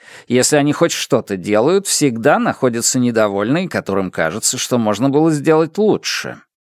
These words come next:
Люди ничего не понимают в государственных решениях, ни в чём не разбираются, но поругать власть — это они в первых рядах.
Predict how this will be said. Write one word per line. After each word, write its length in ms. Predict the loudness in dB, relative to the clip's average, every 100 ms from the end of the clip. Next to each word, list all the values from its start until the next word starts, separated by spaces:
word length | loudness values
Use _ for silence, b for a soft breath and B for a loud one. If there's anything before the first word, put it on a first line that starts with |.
| _ _ _ _ _ _
Люди 360 | 0 4 4 4
ничего 400 | 2 2 2 2
не 120 | 2
понимают 480 | 0 0 2 2 0
в 60 | -2
государственных 840 | -4 0 0 0 -2 0 0 -2
решениях, 760 | -4 -2 -2 0 -2 -8 -8
ни 120 | -4
в 80 | -4
чём 260 | 0 0 2
не 120 | 0
разбираются, 880 | 0 2 4 4 2 0 0 0 0 B B B -2
но 260 | 2 2
поругать 760 | 0 0 0 -2 0 -2 -2 -8
власть — 840 | -4 0 0 0 -4 -4 -6 -10 B B B
это 520 | 0 2 2 2 2
они 200 | 2 0
в 140 | -2 2
первых 540 | 4 4 2 0 2
рядах. 600 | 0 0 -4 -10 -14